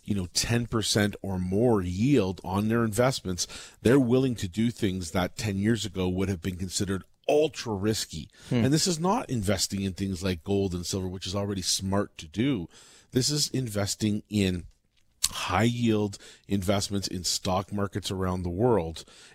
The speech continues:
Speaker 1: And year to date, investors have seen some double digit return in certain areas, but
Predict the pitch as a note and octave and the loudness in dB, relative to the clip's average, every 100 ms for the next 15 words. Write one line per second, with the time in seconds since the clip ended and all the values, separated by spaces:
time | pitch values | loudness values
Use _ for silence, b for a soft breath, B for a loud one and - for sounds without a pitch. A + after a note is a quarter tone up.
0 | - G#2 G2 F#2+ G2 - G2+ F#2+ A2+ C#3 | 0 2 4 2 -2 -4 -4 2 4 4
1 | - A2+ C#3+ C#3+ G2 F#2 G#2 G#2 G#2 F#2+ | 0 2 2 4 0 0 -2 0 -2 -2
2 | F2+ - G2 F#2 - A#2 C3+ C3 A#2+ A#2 | 0 0 -2 -2 0 0 0 0 0 0
3 | B2+ A#2+ B2+ E2 A#2 - F3+ G#2 D#2+ - | -2 -4 -6 -6 -6 -6 -6 -6 -6 -2
4 | G#2 G2+ C3 F2 E2 - F2+ | -2 2 2 2 -4 -2 -4